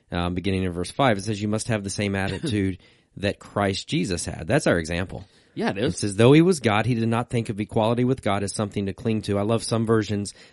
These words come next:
Speaker 1: Um, I think it's the, um, New Century Version says
Speaker 2: Okay.
Speaker 1: he didn't use equality with God as something to be used to his own advantage.
Speaker 2: Uh, right.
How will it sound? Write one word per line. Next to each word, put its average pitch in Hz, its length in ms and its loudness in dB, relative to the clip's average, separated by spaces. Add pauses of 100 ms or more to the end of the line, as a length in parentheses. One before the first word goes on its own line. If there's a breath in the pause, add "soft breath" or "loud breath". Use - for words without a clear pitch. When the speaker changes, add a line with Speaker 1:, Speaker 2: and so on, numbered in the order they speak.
Speaker 1:
Um, 87 280 -2
I 90 80 -4
think 107 180 -2
it's 104 220 -4
the, 92 400 -6 (200)
um, 80 520 -8 (400 loud breath)
New 98 240 0
Century 95 400 0
Version 127 440 4
says 113 220 2
Speaker 2:
Okay. 117 80 -4
Speaker 1:
he 110 60 -2
didn't 113 220 2
use 113 180 2
equality 104 440 2
with 107 200 0
God 104 220 2
as 90 100 -4
something 101 320 -2
to 92 40 -4
be 90 120 -4
used 98 340 0
to 101 80 0
his 87 140 0
own 90 160 0
advantage. 76 640 -6
Speaker 2:
Uh, 110 280 0
right. 117 420 4